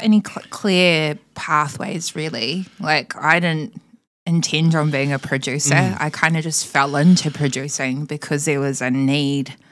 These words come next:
Speaker 1: for
Speaker 2: Mm.
Speaker 1: it within the community that I engage with, of having good producers who can produce queer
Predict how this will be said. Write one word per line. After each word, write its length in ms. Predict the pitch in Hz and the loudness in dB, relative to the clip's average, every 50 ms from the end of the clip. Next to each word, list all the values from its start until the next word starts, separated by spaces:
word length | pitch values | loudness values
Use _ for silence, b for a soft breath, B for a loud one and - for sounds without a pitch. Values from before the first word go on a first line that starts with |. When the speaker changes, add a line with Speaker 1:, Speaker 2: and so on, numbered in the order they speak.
| b b b _ _ | b b b _ _
Speaker 1:
for 260 | 123 127 127 127 110 92 | 0 2 4 4 4 2
Speaker 2:
Mm. 220 | 90 - 73 - | 2 2 0 -2
Speaker 1:
it 60 | - - 175 - | -6 -10 -6 -2
within 480 | 151 143 143 - 139 139 139 139 139 135 | -2 -2 -2 0 -2 0 0 2 2 2
the 400 | 131 131 131 135 131 135 156 - - | 2 2 0 0 -2 -2 -4 -8 -8
community 760 | - 165 165 151 139 135 135 135 131 123 127 127 143 156 160 - | -2 2 2 4 4 4 2 2 0 0 0 -2 -2 -6 -8 -6
that 140 | - 127 127 | -4 -2 0
I 100 | 127 123 | 0 2
engage 520 | 131 127 127 127 127 123 127 135 147 - | 2 2 2 2 2 2 0 -2 -4 -6
with, 460 | - - 76 107 196 208 - - - - B B B B B B B _ _ - | -6 -4 -2 -2 -2 -4 -6 -8 -16 -20 B B B B B B B _ _ -2
of 140 | 160 147 | -2 0
having 600 | - - 165 156 151 151 151 143 143 151 151 135 - - | 0 0 2 2 2 2 2 2 2 0 0 -2 -4 -2
good 220 | - 151 151 147 | 0 0 0 0
producers 840 | - - 156 147 147 139 147 151 - - 127 120 123 143 143 - - | -2 -4 -2 -2 0 0 0 0 0 -2 -2 -2 -2 -2 -2 -4 -4
who 180 | - - 143 135 | -2 -2 -2 -2
can 240 | 131 - 139 131 135 | -2 -2 -2 -2 -2
produce 600 | 123 - 151 131 113 104 127 131 - - - b b b b b b b _ _ | -2 -2 -2 -2 0 -2 -2 0 -2 -2 -4 b b b b b b b _ _
queer 560 | - - 156 160 143 135 135 131 127 135 143 | -6 -2 2 2 4 4 4 2 2 0 -4